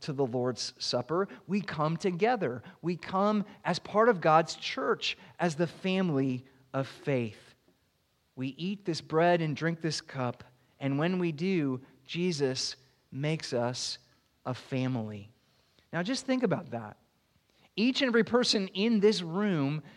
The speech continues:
is part of your family. When you come to the table tonight, you don't merely come with your friends, though many of us are good friends. You don't come to the table as,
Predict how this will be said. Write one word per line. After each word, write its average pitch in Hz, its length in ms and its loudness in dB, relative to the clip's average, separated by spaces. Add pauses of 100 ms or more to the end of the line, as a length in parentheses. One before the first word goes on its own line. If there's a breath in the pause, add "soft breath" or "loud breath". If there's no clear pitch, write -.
(160 loud breath)
is 180 200 8
part 226 320 2
of 190 100 2
your 220 160 2
family. 202 840 -2 (1400 loud breath)
When 196 140 4
you 220 100 8
come 269 200 4
to 269 60 -4
the 240 120 4
table 247 320 4
tonight, 226 400 4 (180 loud breath)
you 208 160 4
don't 240 240 8
merely 247 380 6
come 262 480 6 (200 loud breath)
with 214 300 4
your 208 140 10
friends, 226 800 4
though 190 200 8
many 170 360 4
of 156 100 4
us 156 300 6
are 135 240 -2 (100)
good 139 300 2
friends. 123 560 -6 (1200 soft breath)
You 202 120 4
don't 240 240 10
come 269 300 6
to 254 60 -4
the 247 120 4
table 240 500 10
as, 196 260 12